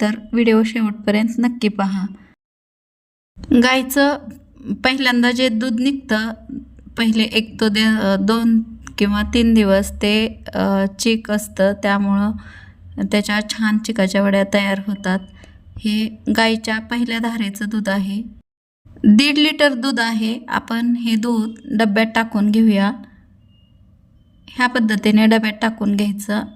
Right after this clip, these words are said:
डब्यात टाकल्यानंतर यावर झाकण ठेवायचं. बघू शकता तुम्ही,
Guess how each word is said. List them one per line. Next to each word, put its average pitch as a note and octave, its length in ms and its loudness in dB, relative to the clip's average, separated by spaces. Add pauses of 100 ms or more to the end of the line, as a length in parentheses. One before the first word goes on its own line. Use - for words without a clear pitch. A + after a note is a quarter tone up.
(140)
डब्यात G#3 420 2
टाकल्यानंतर G#3+ 640 2
यावर G3+ 300 2
झाकण G3+ 480 -2
ठेवायचं. G3 640 0 (1500)
बघू B3 200 4
शकता C4 360 -2
तुम्ही, G#3 400 0